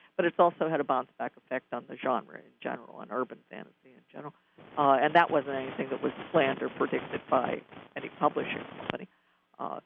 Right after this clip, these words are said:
but, but there are, you know, if James Patterson is James Patterson. He can write anything, and it's gonna be at the top of the Times list. Uh, and at the moment,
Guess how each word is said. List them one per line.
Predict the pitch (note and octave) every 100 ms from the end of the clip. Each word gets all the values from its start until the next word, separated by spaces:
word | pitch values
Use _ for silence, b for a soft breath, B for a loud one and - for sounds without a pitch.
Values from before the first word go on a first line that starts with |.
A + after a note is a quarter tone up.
| _ _ -
but, | - _ _ -
but | C#4 -
there | C4+ B3+
are, | A3 F3+ E3+
you | G3 A3+
know, | C#3+ C3+ C3 - _ -
if | - D#3+ - -
James | A3+ F#3+ -
Patterson | D3+ D3+ D3 - C3+
is | B2+ -
James | C3+ B2 A#2+ -
Patterson. | B2 C3 C3 B2 B2+
He | C#3+
can | - - _ _ _
write | B2 B2+ C3
anything, | C#3+ C#3 B2 -
and | E2+
it's | E2+ _
gonna | - G#2+
be | G#2
at | -
the | -
top | - -
of | -
the | -
Times | - - - _ -
list. | _ _ _ -
Uh, | - - _ _ _ _ -
and | C#3 B2+ C3 - _
at | - -
the | C#3
moment, | C3+ C3+ A#2 B2+